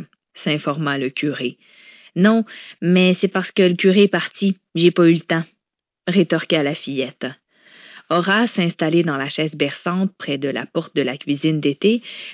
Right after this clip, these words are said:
s'intéressait vraiment à la discussion, alors que Tom espérait avidement l'arrivée de Clémence pour changer de sujet. Jacquelin allait poursuivre lorsque la dernière invitée cogna enfin à la porte avant de l'ouvrir. «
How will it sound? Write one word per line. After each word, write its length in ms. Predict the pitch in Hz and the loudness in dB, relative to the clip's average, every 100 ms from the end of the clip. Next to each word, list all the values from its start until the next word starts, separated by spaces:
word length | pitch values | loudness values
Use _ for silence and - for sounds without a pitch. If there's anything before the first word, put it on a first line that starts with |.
| - | -2
s'intéressait 540 | 233 214 262 247 233 | 2 2 2 2 2
vraiment 420 | 262 220 202 220 247 | 2 4 4 2 2
à 120 | 165 | 0
la 120 | 160 | -2
discussion, 680 | 151 170 - 180 - - 147 - _ _ _ | -4 -6 -6 -4 -4 -4 -6 -10 _ _ _
alors 320 | 180 175 175 | 2 2 2
que 80 | - | 0
Tom 380 | 175 - 226 226 | 0 2 2 2
espérait 500 | 180 - 160 165 165 | 0 0 0 0 -2
avidement 560 | 160 160 160 165 180 | 0 0 0 0 0
l'arrivée 460 | 185 160 165 160 170 | 0 0 -2 4 4
de 120 | 151 | 2
Clémence 540 | 139 160 156 151 170 - | -2 0 0 0 -4 -6
pour 180 | - | -4
changer 360 | - 160 156 175 | 0 0 0 -2
de 60 | - | -4
sujet. 500 | - 156 131 127 - _ _ _ _ _ _ _ - - | -4 -2 -2 -4 -10 _ _ _ _ _ _ _ -20 -2
Jacquelin 520 | 175 190 - 233 226 | 2 2 2 2 4
allait 320 | 175 170 165 | 4 4 2
poursuivre 580 | - 170 - 208 190 175 | 0 -6 -2 2 2 2
lorsque 300 | 156 151 - | 0 -2 -2
la 220 | 156 143 | -2 -2
dernière 420 | 143 160 170 180 | -2 -2 0 2
invitée 360 | 196 160 170 220 | 2 0 0 -2
cogna 400 | 220 170 170 175 | 0 -2 0 -2
enfin 320 | 175 - 214 202 | -4 -2 0 0
à 100 | 151 | -2
la 120 | 151 | -6
porte 300 | - 196 - | -6 -6 -4
avant 240 | 160 175 | -2 0
de 60 | 175 | 2
l'ouvrir. « 760 | 156 143 143 - - - - | 0 -2 -6 -8 -10 -12 -12